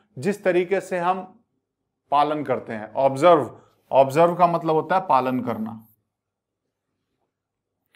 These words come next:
तो उस धर्म के हिसाब से भी अलग है, यानी जिस तरीके से हम उस धर्म का पालन करते हैं, मान लो एक हिंदू है, दूसरा हिंदू है,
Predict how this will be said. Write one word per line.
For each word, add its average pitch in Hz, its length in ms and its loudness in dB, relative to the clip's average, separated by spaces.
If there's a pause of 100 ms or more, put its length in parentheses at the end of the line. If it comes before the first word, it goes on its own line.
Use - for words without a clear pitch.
(260)
तो 269 100 2
उस 247 120 0
धर्म 175 320 2
के 247 120 0
हिसाब 180 320 0
से 185 160 0
भी 180 120 2
अलग 147 280 2
है, 101 260 -6 (280)
यानी 185 260 2
जिस 226 280 0
तरीके 202 340 4
से 220 140 -2
हम 214 160 0
उस 202 160 0
धर्म 160 280 2
का 196 120 4 (100)
पालन 170 380 2
करते 170 300 2
हैं, 127 400 -4 (420)
मान 147 240 0
लो 180 200 -2
एक 156 240 2
हिंदू 143 280 -2
है, 170 80 2
दूसरा 139 380 -2
हिंदू 117 320 -4
है, 104 80 -6